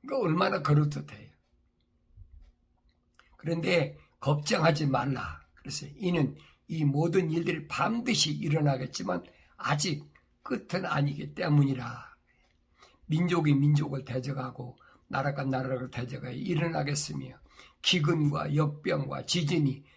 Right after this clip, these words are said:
여러 곳에서 있을 것이니. 그랬죠? 지진과, 그랬죠? 역병, 기근, 이런 것이 한 군데서만 일어나는 게 아니에요.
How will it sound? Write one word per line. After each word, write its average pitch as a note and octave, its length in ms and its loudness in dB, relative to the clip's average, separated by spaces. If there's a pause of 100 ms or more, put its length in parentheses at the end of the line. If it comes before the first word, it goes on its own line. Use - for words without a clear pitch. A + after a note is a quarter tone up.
(220)
여러 D#3 460 0
곳에서 D3+ 640 -2
있을 G#3+ 420 -2
것이니. B2+ 680 -4 (100)
그랬죠? - 440 -12 (1600)
지진과, D3+ 1000 0 (180)
그랬죠? D3+ 460 -6 (600)
역병, - 640 -2 (1000)
기근, D#3+ 540 4 (1040)
이런 D#3 260 4
것이 - 580 2
한 - 340 0
군데서만 G3 520 0
일어나는 D3 460 2
게 C#3+ 100 -10
아니에요. - 260 -14